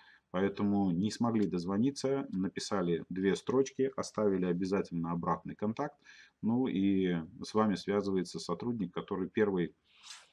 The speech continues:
принял ваше, ваше обращение. Идем дальше. Э, значит, у нас в контактах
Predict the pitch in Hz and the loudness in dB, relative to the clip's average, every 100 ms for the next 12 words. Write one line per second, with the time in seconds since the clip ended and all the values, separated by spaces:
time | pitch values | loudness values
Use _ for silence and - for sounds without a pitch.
0 | _ _ - 104 101 87 82 87 - 90 | _ _ -2 2 4 4 2 0 0 0
1 | 87 82 85 92 - 85 85 82 - 69 | 0 0 -2 -2 -4 -4 -2 -4 -6 -8
2 | 73 85 _ - - - - - _ _ | -10 -16 _ -20 -20 -20 -20 -20 _ _
3 | _ - 104 104 143 143 123 120 92 - | _ -4 -2 4 4 6 6 6 4 0
4 | 85 71 67 - 92 95 95 92 92 90 | -4 -6 -8 -6 0 2 2 2 2 2
5 | 90 107 110 - 110 131 147 - 98 90 | 2 0 0 0 2 2 2 -2 -6 -6
6 | 92 92 90 107 104 139 143 - 85 - | -8 -10 0 0 2 2 0 0 -2 -4